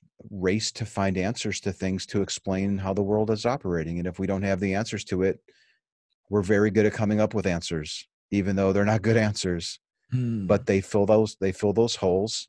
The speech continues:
Speaker 1: and they allow us to go to sleep and move on to the other thing.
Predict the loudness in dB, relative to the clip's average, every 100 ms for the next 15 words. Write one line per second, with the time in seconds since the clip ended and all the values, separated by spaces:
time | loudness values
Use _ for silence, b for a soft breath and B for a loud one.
0 | -4 0 2 2 4 2 2 0 0 2
1 | 0 0 0 0 -2 0 0 0 0 2
2 | 0 0 -2 -4 -6